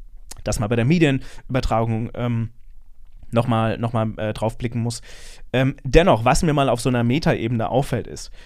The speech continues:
ähm, und das jetzt mal im Vergleich auch zu anderen Sportarten oder Sportveranstaltern. Hier se-, hier, hier setzt sich der, der, der Ironman-Boss zwei Tage danach in einen Podcast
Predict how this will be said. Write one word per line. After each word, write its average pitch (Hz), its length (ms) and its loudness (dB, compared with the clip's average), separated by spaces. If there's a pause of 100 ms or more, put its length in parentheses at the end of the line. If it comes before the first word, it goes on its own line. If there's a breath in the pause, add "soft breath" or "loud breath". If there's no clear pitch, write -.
(240 soft breath)
ähm, 117 380 2
und 127 140 0
das - 340 -2
jetzt 127 200 -2
mal 127 120 4
im 120 80 0
Vergleich 127 380 0
auch 127 60 0
zu - 180 -2
anderen 135 300 0
Sportarten 117 640 -4
oder 113 300 -4
Sportveranstaltern. - 1080 -6 (720 soft breath)
Hier 135 200 0
se-, 135 120 0
hier, 143 200 -2
hier 139 200 -2
setzt 156 280 0
sich - 180 -8
der, 135 360 0
der, 117 480 -2 (180)
der 110 480 -6 (120)
Ironman-Boss 135 920 0 (360)
zwei 147 340 0
Tage 170 420 0
danach 143 520 -2 (160)
in 135 120 -2
einen 127 140 -6
Podcast - 640 -10